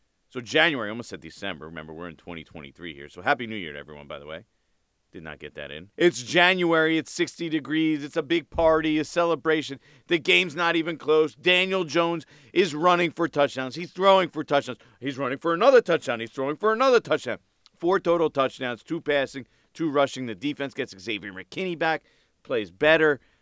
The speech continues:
Uh, there was the little te-, Kayvon Thibodeau hiccup, but that was after he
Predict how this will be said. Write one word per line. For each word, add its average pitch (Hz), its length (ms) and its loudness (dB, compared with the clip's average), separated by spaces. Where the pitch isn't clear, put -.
Uh, 110 300 0
there 127 160 -4
was 151 100 -6
the 185 100 -4
little 208 220 4
te-, 175 340 4
Kayvon 160 360 0
Thibodeau 160 320 2
hiccup, 160 320 0
but 135 100 -6
that 135 140 0
was 113 100 -4
after 123 240 -2
he 110 240 -12